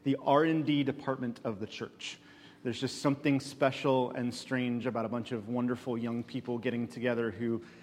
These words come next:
have fewer social norms and fewer brain cells and somehow can, um, ask great questions they don't know they're not supposed to ask, which makes it even better because they then get to ask them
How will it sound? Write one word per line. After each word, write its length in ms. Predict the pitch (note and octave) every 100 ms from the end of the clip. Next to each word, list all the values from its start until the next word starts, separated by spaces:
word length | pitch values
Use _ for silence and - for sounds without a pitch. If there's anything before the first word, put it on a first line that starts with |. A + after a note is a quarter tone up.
| -
have 220 | C#3+ C3
fewer 360 | - E3+ F#3 F#3
social 500 | F#3 D#3+ D#3+ - D3+
norms 520 | C#3 C#3+ D3 D3 C#3
and 120 | B2
fewer 300 | - C#3+ C#3+
brain 320 | A#2+ C3+ C3+
cells 440 | C3 C#3+ C3 B2+ B2
and 160 | A#2
somehow 500 | A2+ C3 B2 B2+ A#2
can, 600 | A#2 - A#2+ A2+ A2+ A2+ G#2+ - - - -
um, 500 | B2 B2 G#2+ G2+ G2+ G2 - - - - - - -
ask 380 | D#3+ F3 - - B2+
great 400 | A#2 C3+ E3+ F3+
questions 640 | - F3 D#3+ - C#3 B2+
they 120 | B2+ B2
don't 320 | C#3 C#3+ C#3
know 220 | D3 C#3+
they're 140 | C3 B2+
not 240 | A#2+ -
supposed 340 | - C#3 A#2+
to 100 | -
ask, 360 | B2 A2+ G#2 -
which 200 | A#2+ -
makes 300 | B2 A#2 -
it 80 | C3
even 300 | A#2+ A#2 A2+
better 300 | A2 A2 G#2+
because 300 | G2+ G#2 A2+
they 160 | F#2 G#2+
then 260 | G2+ A2
get 160 | A2 A2+
to 200 | A#2 -
ask 340 | A2 - -
them 280 | A2 G#2 -